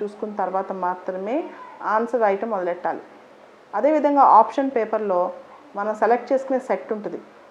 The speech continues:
ఆప్షన్ పేపర్లో చాయిస్ ఉంటుంది కాబట్టి మనం సెలెక్ట్ చేసుకునే సెట్ ఎగ్జాక్ట్గా ప్రాపర్గా ఉందా, లేకపోతే సడన్గా కన్ఫ్యూజ్ అయిపోయి వేరే దానిలో సెలెక్ట్ చేసుకున్నామా, ఇది కూడా చూసుకోవాలి. And లాస్ట్ ఇంపార్టెంట్ థింగ్,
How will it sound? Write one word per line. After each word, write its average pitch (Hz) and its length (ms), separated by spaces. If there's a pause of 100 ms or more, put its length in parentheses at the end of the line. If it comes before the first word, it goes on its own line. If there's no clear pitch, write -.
(120)
ఆప్షన్ 220 380
పేపర్లో 247 320 (120)
చాయిస్ 214 280
ఉంటుంది 202 240
కాబట్టి 180 540 (440)
మనం 220 200
సెలెక్ట్ 226 340
చేసుకునే 269 220
సెట్ 214 320
ఎగ్జాక్ట్గా 226 720
ప్రాపర్గా 208 520
ఉందా, 185 340 (480)
లేకపోతే 233 440
సడన్గా 247 380
కన్ఫ్యూజ్ 233 420
అయిపోయి 226 300
వేరే 208 240
దానిలో 214 340
సెలెక్ట్ 185 320
చేసుకున్నామా, 180 480 (460)
ఇది 214 120
కూడా 220 260
చూసుకోవాలి. 160 500 (1040)
And 277 180
లాస్ట్ 220 560
ఇంపార్టెంట్ 247 480
థింగ్, 233 280